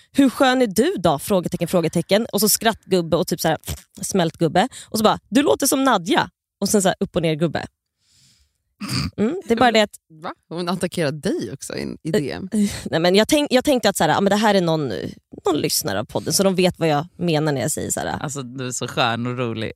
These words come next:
Speaker 1: Nej, nej, att Nadja inte kanske tycker att folk är så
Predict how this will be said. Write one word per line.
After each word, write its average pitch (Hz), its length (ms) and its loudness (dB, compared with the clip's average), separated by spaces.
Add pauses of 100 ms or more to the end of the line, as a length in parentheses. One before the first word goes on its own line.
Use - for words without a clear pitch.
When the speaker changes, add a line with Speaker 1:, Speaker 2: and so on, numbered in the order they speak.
(100)
Speaker 1:
Nej, 254 280 4
nej, 180 180 4
att 180 240 0
Nadja 196 520 2
inte 214 280 -2
kanske 175 220 -2
tycker 175 260 -2
att - 140 -4 (320)
folk - 280 -2
är 180 40 -2
så 160 280 0